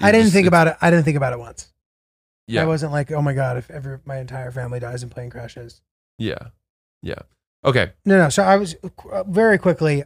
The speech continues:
Speaker 1: we talked to this, uh, commercial pilot, and we're in Barcelona, who flies for K L M, and he was sort of telling us how he's not scared. He's like, "You guys literally have nothing to be scared of." He's like, "I've been flying commercially for twenty years.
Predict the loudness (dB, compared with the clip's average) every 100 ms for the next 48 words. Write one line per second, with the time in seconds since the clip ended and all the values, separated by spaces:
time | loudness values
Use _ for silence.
0 | -6 -2 2 2 2 0 0 0 2 0
1 | -2 -2 -2 -4 -4 -2 -2 -2 -2 -2
2 | -2 -4 -4 -2 -6 _ -8 -6 -4 -4
3 | -6 -8 -10 -10 -10 -10 -12 _ -20 _
4 | -6 -4 0 0 -2 -4 -2 0 -2 -2
5 | -4 -10 _ _ -8 0 2 2 4 2
6 | 2 0 0 0 -2 -4 -2 -2 0 -2
7 | -2 -6 -8 -12 _ -2 4 4 4 2
8 | 2 2 0 0 -2 -4 -8 -8 -12 -16
9 | -20 -20 _ _ _ -6 -4 -2 -2 -2
10 | -2 0 -2 -2 -2 -4 -4 -4 -2 -2
11 | -2 -4 -6